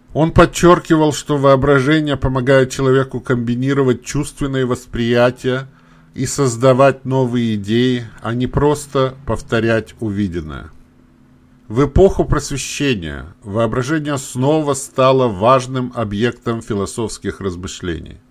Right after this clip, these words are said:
Иммануил Кант считал воображение центральным элементом в структуре сознания.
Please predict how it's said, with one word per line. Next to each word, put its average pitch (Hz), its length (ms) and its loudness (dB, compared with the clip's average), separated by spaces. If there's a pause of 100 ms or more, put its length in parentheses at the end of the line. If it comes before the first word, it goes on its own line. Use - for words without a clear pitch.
(300)
Иммануил 147 560 4
Кант 127 480 4
считал 147 540 2
воображение 135 800 0
центральным 127 840 0
элементом 123 640 -4
в 120 60 -12
структуре - 640 -6
сознания. 90 840 -8